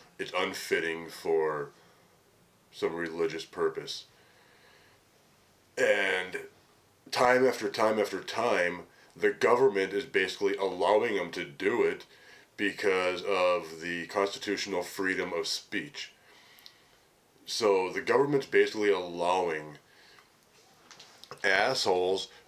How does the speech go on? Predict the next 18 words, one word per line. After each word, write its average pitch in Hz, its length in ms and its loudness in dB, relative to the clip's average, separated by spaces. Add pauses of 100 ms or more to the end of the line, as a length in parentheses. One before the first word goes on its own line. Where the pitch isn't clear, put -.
to 104 220 -2
protest 101 1040 0
funerals, 123 800 -2 (600)
a 110 80 0
place 131 460 4
for 104 580 4
the 95 120 -8
family 98 520 2
and 85 140 -4
friends 82 540 -2
to 85 180 -10
mourn 95 560 0 (340)
the 95 80 -2
loss 87 460 2
of 82 80 -10
their 82 160 -2
loved 78 320 -6
ones. 71 360 -12